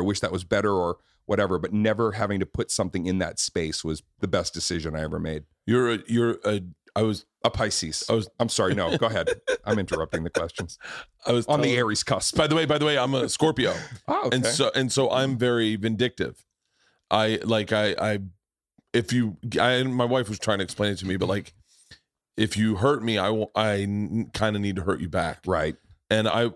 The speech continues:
Speaker 2: and I was talking to my wife today, and, and she was
Speaker 1: That's
Speaker 2: like,
Speaker 1: a Scorpio trait.
Speaker 2: "I think so. I'm pretty sure."
Speaker 1: <laughs> You've made it one.
Speaker 2: I made it one.
Speaker 1: <laughs>
Speaker 2: I've, uh, I have,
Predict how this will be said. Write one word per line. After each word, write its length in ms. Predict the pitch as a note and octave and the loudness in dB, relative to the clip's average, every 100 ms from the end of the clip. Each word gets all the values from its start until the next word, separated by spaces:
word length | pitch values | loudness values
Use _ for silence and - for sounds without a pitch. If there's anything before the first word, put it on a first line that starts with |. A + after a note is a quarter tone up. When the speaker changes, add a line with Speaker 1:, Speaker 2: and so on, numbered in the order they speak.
| - | 0
Speaker 2:
and 100 | A2+ | 2
I 60 | |
was 240 | A2 A2 - - | 2 -2 -6 -4
talking 260 | A2+ A2 | 0 0
to 40 | A2 | 0
my 80 | G2+ | 0
wife 200 | G#2 - | 0 -2
today, 340 | F#2+ G#2+ G#2 | 0 0 0
and, 120 | G2 - - | -4 -8 -6
and 140 | F#2+ | -4
she 140 | - F#2+ | -2 0
was 100 | F#2+ | 0
Speaker 1:
That's 140 | G#2 | 2
Speaker 2:
like, 100 | F#2+ | 0
Speaker 1:
a 20 | |
Scorpio 360 | E2+ A2 F#2+ G2 | 0 0 0 -2
trait. 300 | - G2 - _ _ - | 0 -2 -4 _ _ -8
Speaker 2:
"I 60 | |
think 320 | - - G#2+ | -4 0 0
so. 360 | - - - - _ _ _ _ - | 0 -2 -4 -8 _ _ _ _ -8
I'm 120 | F2+ | -8
pretty 320 | - A#2+ A#2 | -2 0 2
sure." 260 | G#2 F#2 D#2+ - | 2 0 0 -2
Speaker 1:
<laughs> 80 | |
You've 260 | A#3 G#3+ F3 | 0 0 2
made 220 | D#3+ D#3 | 2 2
it 100 | D#3 | 2
one. 280 | C3 B2+ A#2+ | 2 2 2
Speaker 2:
I 100 | C#3 | 2
made 300 | B2+ C#3+ D#3 | 2 2 4
it 80 | C#3+ | 2
one. 280 | B2 G#2+ A#2+ - | 2 2 -2 -2
Speaker 1:
<laughs> 580 | - - - - - - | -4 -2 -4 -6 -18 -4
Speaker 2:
I've, 480 | - B2+ C#3 C3+ - | 0 2 2 0 0
uh, 220 | D#3+ A#2 - - G#3+ G#3+ | 0 0 -4 -6 0 2
I 120 | D3+ | 4
have, 240 | D3+ E3 | 4 2